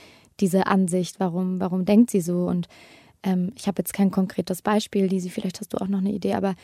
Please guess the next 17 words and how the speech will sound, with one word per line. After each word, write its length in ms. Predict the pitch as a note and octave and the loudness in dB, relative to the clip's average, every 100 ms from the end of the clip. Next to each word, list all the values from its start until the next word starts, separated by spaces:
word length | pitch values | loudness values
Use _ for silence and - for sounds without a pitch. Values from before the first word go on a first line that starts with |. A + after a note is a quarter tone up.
| - - - | -18 -20 -10
das 160 | - | -4
ist 160 | G3 - | -4 0
was, 220 | G3 - | 0 2
womit 220 | G3 G3 | 2 2
ich 160 | G3+ - | 0 2
sehr 160 | G#3 G3 | 4 4
viel 180 | F#3+ | 2
arbeite, 600 | - G3 F#3 F3+ - F#3+ | 2 2 0 -2 -2 -2
wenn 160 | F#3+ F#3 | 0 0
ich, 220 | G3 - | -2 -4
äh, 80 | G#3 | -2
da 160 | G3+ F#3+ | 2 0
auf 120 | - | 4
Widerstand 400 | G#3 G3 G3+ F#3+ | 4 4 2 0
stoße, 380 | - F#3+ - F#3+ | 2 2 2 0
dass 200 | F#3 - | 0 -2
ich 200 | F3+ | -4